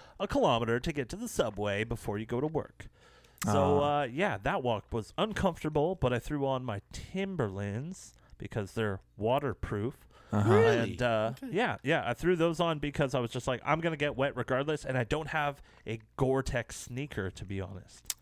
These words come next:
Speaker 2: Oh.
Speaker 1: So, uh, that's something I need to look into. I'm, I wanna get, like, a, Adidas Terrex Free Hiker. I think that
Speaker 3: Mm.
Speaker 1: would be a really good one. Gore-Tex model.
Speaker 3: Right.
Speaker 1: 'Cause that would be banger.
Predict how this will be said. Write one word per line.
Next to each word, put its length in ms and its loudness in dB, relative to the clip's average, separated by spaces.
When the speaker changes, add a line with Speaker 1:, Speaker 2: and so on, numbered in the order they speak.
Speaker 2:
Oh. 760 6
Speaker 1:
So, 260 4
uh, 240 4
that's 180 -2
something 220 -2
I 60 0
need 180 -4
to 80 -4
look 220 -4
into. 360 -4
I'm, 220 -4
I 160 4
wanna 280 2
get, 280 -4
like, 220 0
a, 360 -2
Adidas 400 -4
Terrex 380 -2
Free 260 -4
Hiker. 460 -4
I 80 -4
think 240 -2
that 120 2
Speaker 3:
Mm. 20 -4
Speaker 1:
would 120 -10
be 100 -2
a 60 -2
really 220 -2
good 180 -4
one. 160 -4
Gore-Tex 500 -6
model. 360 -4
Speaker 3:
Right. 360 -10
Speaker 1:
'Cause 120 -6
that 160 2
would 120 -6
be 100 -6
banger. 500 -8